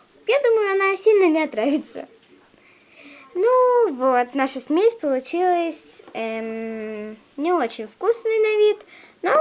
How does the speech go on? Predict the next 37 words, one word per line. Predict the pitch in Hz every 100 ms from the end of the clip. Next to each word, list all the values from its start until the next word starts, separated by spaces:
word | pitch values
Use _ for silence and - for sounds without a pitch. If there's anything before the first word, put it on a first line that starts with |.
| 622 494
возможно, | 359 466 494
она | 415
вкусная | 381 415 440
на | 427
вкус, | 466 698 - _ - - _ -
хотя | 294 269
это | 247
крем | 247 277 226
и |
вода. | 196 190 175 - - - - -
Но | 285 285 285
всё | 285
ещё | 262 330
впереди, | 440 453 415 427 440 440 440 453 -
и | 269
нам | 359
ещё | 453 403
нужно | 294 330 285
добавить | 226 294 453
туда | 359 240
много | 247 294
продуктов. | 233 202 - - 226 - - - -
Кстати | - 453
говоря, | 359 349 508 523
о | -
продуктах. | 262 220 - 247
Сейчас | - - 539
я | 427
принесу | 311 277 262 - 466 554 - - -
наш | 254 254 254 262 254 254 277 381 466 - - - _ _ _ -
главный | - - - - - - - - - 311 466 466 480
ингредиент. | - 494 453 453 427 480 523 480 453 427 392 339 -
Э, | 349
это | - 339 359 370
перец. | 370 622 571 494 466 466 466 466 262
Мы | 294
должны | 294 311